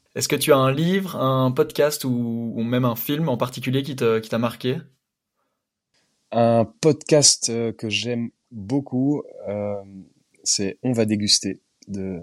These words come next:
Speaker 2: Jean-François-Régis Gaudry. Ouais.
Speaker 1: Quel serait ton lieu favori pour te ressourcer, prendre un peu de temps pour toi ?
Speaker 2: À la ferme, à Rochefort.
Speaker 1: Et quelles sont là ou les personnes qui t'inspirent au quotidien ?
Speaker 2: Carlo Petrini, qui est le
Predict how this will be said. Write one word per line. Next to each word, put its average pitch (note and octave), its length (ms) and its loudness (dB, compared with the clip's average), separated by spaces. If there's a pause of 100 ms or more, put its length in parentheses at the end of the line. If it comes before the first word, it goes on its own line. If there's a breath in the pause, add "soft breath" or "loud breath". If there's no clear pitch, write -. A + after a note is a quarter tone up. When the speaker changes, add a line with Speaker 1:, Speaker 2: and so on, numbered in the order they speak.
(140)
Speaker 2:
Jean-François-Régis A2+ 1200 -2
Gaudry. G2 400 0
Ouais. G2+ 140 -4 (500)
Speaker 1:
Quel C#3+ 140 2
serait D#3+ 220 4
ton D3 180 -2
lieu D3 200 0
favori C#3 400 6
pour C3 200 -6
te B2+ 100 -4
ressourcer, A#2+ 760 -2 (180)
prendre A#2+ 200 -4
un A2 40 -2
peu A#2+ 120 -6
de A#2 40 -10
temps A#2+ 160 -4
pour - 160 -14
toi ? A#2+ 260 -4 (1000)
Speaker 2:
À G#2+ 60 -2
la G#2+ 100 4
ferme, G#2 460 -2
à G#2 100 -6
Rochefort. G2+ 440 -8 (440)
Speaker 1:
Et C3 460 0
quelles C#3+ 220 0
sont D#3+ 400 0
là C3+ 320 4
ou B2+ 160 -2
les D3+ 140 2
personnes D#3 400 0
qui B2+ 120 -10
t'inspirent C3 520 -2
au A#2+ 60 -2
quotidien ? A#2 500 -6 (1120)
Speaker 2:
Carlo B2 280 6
Petrini, B2 500 2 (460)
qui - 100 -2
est G#2 40 2
le G2+ 580 2